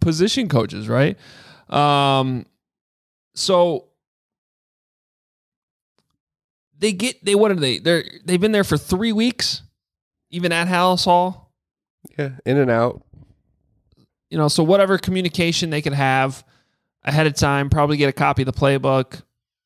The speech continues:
Speaker 1: some homework assignments before they enter the building. And then, oh, here's a new offense, here's a new defense. And it's not like they're working like the season where you're in there pretty much six days a week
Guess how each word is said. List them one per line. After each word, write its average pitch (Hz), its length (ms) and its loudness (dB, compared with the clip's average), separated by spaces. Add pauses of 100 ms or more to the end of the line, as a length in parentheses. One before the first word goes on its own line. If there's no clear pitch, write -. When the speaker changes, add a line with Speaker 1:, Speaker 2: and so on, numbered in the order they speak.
(640)
Speaker 1:
some 131 160 -6
homework 143 420 0
assignments 131 420 0
before 131 320 2
they 127 120 2
enter 123 220 0
the 113 100 -4
building. 135 520 2 (640)
And 127 140 0
then, 135 220 0
oh, 143 220 4
here's 151 320 0
a - 20 -2
new 165 140 0
offense, 139 520 0
here's 151 320 0
a 147 40 -2
new 143 160 -2
defense. 120 680 -2 (380)
And 151 100 2
it's 151 140 0
not 196 220 0
like 180 180 2
they're 156 160 2
working 151 400 -2
like 131 160 -2
the 123 80 -4
season 151 520 0
where 127 120 2
you're 131 160 2
in 160 140 2
there 139 280 2
pretty 180 460 -4
much 147 320 -2
six - 380 -4
days 143 200 2
a 127 60 4
week 135 500 -2